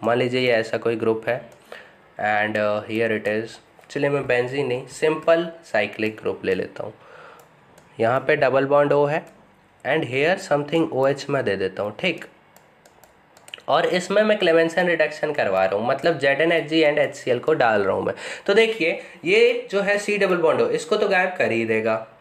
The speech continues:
तो देखिए ये गायब हो गया, लेकिन ये जो है ना ये ओ एच को भी गायब कर देगा। क्यों? क्योंकि देखिए एच सी एल से जो है वो एच प्लस निकलेगा and O H के साथ reaction करेगा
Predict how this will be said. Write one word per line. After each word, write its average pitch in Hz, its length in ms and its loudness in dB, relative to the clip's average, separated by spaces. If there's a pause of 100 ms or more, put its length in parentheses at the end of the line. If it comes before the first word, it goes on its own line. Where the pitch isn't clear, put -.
(240)
तो 110 180 -2
देखिए 104 540 -6 (1700)
ये 147 200 0
गायब 175 340 2
हो 127 140 2
गया, 92 200 -8 (540)
लेकिन 220 560 0 (320)
ये 170 200 4
जो 240 160 2
है 208 140 4
ना 165 360 4
ये 202 260 0
ओ 170 160 6
एच 214 180 2
को 214 160 0
भी 208 140 0
गायब 175 260 4
कर 143 200 0
देगा। 107 280 0 (160)
क्यों? 190 160 4 (280)
क्योंकि 147 200 -2
देखिए 143 300 0
एच 143 180 2
सी 185 180 -2
एल 226 140 2
से 247 140 0
जो 214 100 4
है 123 320 2 (220)
वो 160 220 4
एच 139 200 2
प्लस 190 320 2
निकलेगा 185 480 2
and 160 180 0
O 147 200 0
H 196 240 0
के - 140 -4
साथ 165 280 0
reaction 120 460 0
करेगा 196 340 2